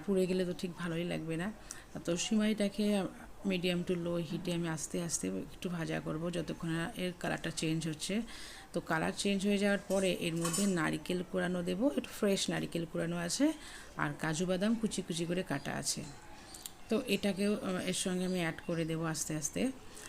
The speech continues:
আর আমি চিনি দিচ্ছি না, চিনির বদলে আমি এখানে কনডেন্স মিল্ক ইউজ করব, সেই জন্য আমি চিনিটা এখন দিচ্ছি না। আহ, তো এইগুলো নারকেল আর যে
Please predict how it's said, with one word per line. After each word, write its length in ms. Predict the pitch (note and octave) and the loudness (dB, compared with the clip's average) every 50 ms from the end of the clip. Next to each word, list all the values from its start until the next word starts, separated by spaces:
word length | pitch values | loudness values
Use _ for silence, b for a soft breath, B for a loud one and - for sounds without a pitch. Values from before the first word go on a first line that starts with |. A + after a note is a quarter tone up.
| B B | B B
আর 200 | - D3 D#3 D#3 | 2 4 4 4
আমি 200 | D#3 E3 F#3 G3+ | 4 4 4 2
চিনি 320 | - - A#3+ A3+ G#3+ G3+ | 4 6 8 8 8 8
দিচ্ছি 340 | F3 F3 E3+ E3 - - F3 | 6 2 2 2 2 2 2
না, 400 | E3+ F3 G3 G#3 G3+ F3+ E3+ E3 - F3+ - | 2 2 2 4 4 4 2 0 -2 -2 -2
চিনির 280 | - - F3+ F3 F3+ | -2 0 0 2 2
বদলে 280 | F3 F3 F3 F3 F#3 F#3 | 2 2 0 2 2 0
আমি 100 | F3+ F3+ | 0 0
এখানে 180 | F3 - F#3+ F#3 - | 0 -2 -2 -2 0
কনডেন্স 420 | - E3 E3 E3 E3+ F3 F#3+ - - | 2 2 4 4 4 2 2 0 0
মিল্ক 180 | F#3 E3+ E3+ E3 | 0 0 0 2
ইউজ 240 | E3+ D#3+ D#3 D#3+ - | 2 2 0 0 -2
করব, 340 | - D#3+ D#3+ D#3 E3+ G#3 G#3+ B B B B B B B | -2 -2 -2 0 0 0 0 B B B B B B B
সেই 140 | - - F3 | 0 2 4
জন্য 160 | E3+ F3+ F#3+ | 4 4 4
আমি 100 | G3 G3 | 4 4
চিনিটা 360 | F#3+ - G3 F3+ F3+ E3+ F3 | 4 2 2 2 2 2 0
এখন 200 | F3 - F#3 F3+ | 0 0 0 0
দিচ্ছি 320 | E3 E3 E3 - - F#3 F3 | 0 0 0 0 0 0 2
না। 100 | F#3 G3+ | 4 2
আহ, 840 | B3+ B3+ - - - - - - - - D#3+ D#3+ D#3 D#3 D#3 D#3 D#3 D#3 - | 2 2 -2 -6 -12 -12 -12 -8 -2 0 4 4 6 6 6 4 2 0 0
তো 140 | F3+ F3 - - | -2 -2 0 2
এইগুলো 600 | F#3 F#3+ G3 F#3 G#3 A3 G#3+ A#3 A#3+ A#3 A3+ A3 F3 - - F3+ | 2 2 4 4 4 4 6 6 6 6 4 2 -2 -4 -2 0
নারকেল 600 | F3 E3+ E3+ E3 D#3+ E3 F3 F3+ - A3+ A3+ A3 | 0 2 2 2 2 2 0 0 0 0 0 0
আর 340 | - F3+ F3+ F3 E3+ F3 F3 C#4+ - - - - - F3+ | 0 -2 -2 -2 0 -2 -2 -4 -6 -10 -16 -12 -10 -6
যে 160 | F3 - | -2 -2